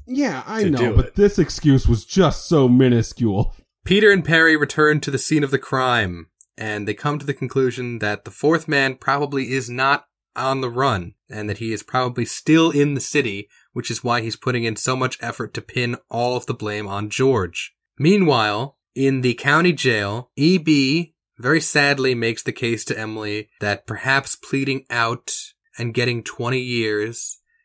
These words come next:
Speaker 2: is preferable to facing the executioner.
Speaker 1: E B in this moment is obviously thinking about being disbarred in a few days,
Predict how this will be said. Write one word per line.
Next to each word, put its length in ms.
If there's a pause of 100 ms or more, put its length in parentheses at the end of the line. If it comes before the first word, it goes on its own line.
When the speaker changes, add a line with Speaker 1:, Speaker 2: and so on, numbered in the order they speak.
Speaker 2:
is 180
preferable 920 (240)
to 100
facing 500
the 140
executioner. 880 (140)
Speaker 1:
E 100
B 120
in 100
this 160
moment 240
is 180
obviously 560
thinking 720 (200)
about 340
being 240
disbarred 560
in 120
a 60
few 280
days, 720